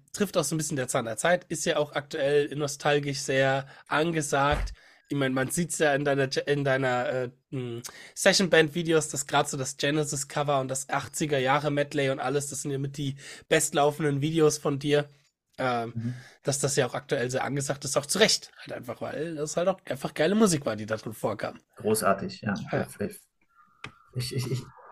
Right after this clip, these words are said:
Speaker 2: für mich ist das eigentlich so ein, dieses Album generell ist so, ich, ich möchte Musik machen, die die alten Gefühle in mir hervorruft.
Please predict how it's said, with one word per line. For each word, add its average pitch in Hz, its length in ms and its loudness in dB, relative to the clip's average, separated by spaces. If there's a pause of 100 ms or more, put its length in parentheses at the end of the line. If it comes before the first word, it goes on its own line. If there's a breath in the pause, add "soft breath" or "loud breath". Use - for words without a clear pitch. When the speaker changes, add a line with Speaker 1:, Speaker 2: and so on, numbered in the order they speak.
(220 loud breath)
Speaker 2:
für 156 80 2
mich 202 180 10
ist 190 200 4
das 160 120 -2
eigentlich 160 320 2
so 156 140 0
ein, 143 240 0 (100)
dieses 131 160 0
Album 147 320 8
generell 123 400 6
ist 127 140 0
so, 127 260 2 (1300 soft breath)
ich, 123 160 -8
ich 147 40 0
möchte 190 300 8
Musik 160 340 4
machen, 165 300 4
die 143 240 -2
die 123 160 -2
alten 147 320 6
Gefühle 131 420 0
in 117 160 4
mir 113 200 6
hervorruft. 110 1400 -2